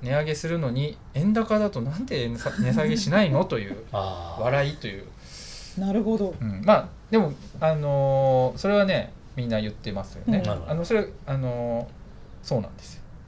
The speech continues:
Speaker 2: はい。
Speaker 1: 円安、円高になったら、
Speaker 3: うん。
Speaker 1: じゃあ値下げするんですかと。あの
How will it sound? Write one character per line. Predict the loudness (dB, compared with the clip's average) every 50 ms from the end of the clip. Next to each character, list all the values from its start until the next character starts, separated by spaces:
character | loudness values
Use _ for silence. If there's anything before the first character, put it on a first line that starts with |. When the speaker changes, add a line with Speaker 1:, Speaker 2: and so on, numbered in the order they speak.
| -14 -10 -8
Speaker 2:
は | -8 -8
い。 | -8 -10 -14 -18 -18 -18 -18 -10 -6
Speaker 1:
円 | -4 -2 -2
安、 | -2 -2 -4 -6 -10 -12 -12 -12 -10 -4
円 | -4 -4 0
高 | 0 0 2 2 2
に | 4 4
な | 4 4
っ | 2 4
た | 4 6
ら、 | 6 8 6 6 6 4
Speaker 3:
う | 0
ん。 | -2 -2 -4 -6 -10 -12 -12 -12 -10 -6 -4
Speaker 1:
じ | -2
ゃ | -2
あ |
値 | -2 -2
下 | -4 -4 -4
げ | -4 -6
す | -8 -8
る | -6 -6
ん | -6
で | -6 -8
す | -6 2
か | 2 2
と。 | 2 0 -6 -12 -14 -16 -16 -16 -14 -14 -14 -16 -16 -16 -16 -16 -16 -16 -16 -16 -16 -16 -16 -14 -6 -4
あ | -4
の | -2 -2 -2 -2 -2 -2 -2 -2 -2 -4 -6